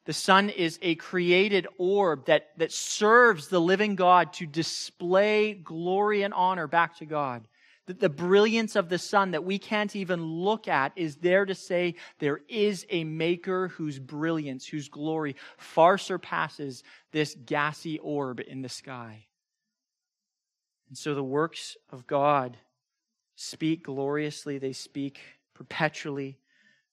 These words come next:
speak universally and radiantly. God speaks to us through his works. And yet there's a problem. Romans one tells us that we suppress the truth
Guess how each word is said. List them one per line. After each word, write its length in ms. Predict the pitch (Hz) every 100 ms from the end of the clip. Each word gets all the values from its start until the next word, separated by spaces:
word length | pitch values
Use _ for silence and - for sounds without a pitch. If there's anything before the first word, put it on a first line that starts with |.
| _
speak 400 | - - 139 147
universally 840 | 143 131 147 147 - 139 139 147
and 220 | - 127
radiantly. 800 | 123 127 131 131 127 131 127 - _ _ _ _ _ _ _ 220 _ _ _ _ _ _ _ _ _ _
God 220 | 135 143
speaks 460 | - - 160 160 -
to 180 | 143 127
us 240 | 123 -
through 200 | - 131
his 320 | 110 131 123
works. 600 | 143 147 127 - - - - _ _ _ _ _ _ _ _ _ _ _ _
And 140 | 143 147
yet 160 | 170
there's 160 | 180 151
a 60 | 147
problem. 720 | - 180 170 185 147 135 135
Romans 400 | 147 165 156 135
one 260 | 151 151
tells 400 | 139 156 165 147
us 320 | 135 123 -
that 280 | - 135 131 - _ _ _ _
we 260 | 139 170 190
suppress 680 | - 175 - - 175 170
the 140 | - 147
truth 760 | - - 190 175 135 - -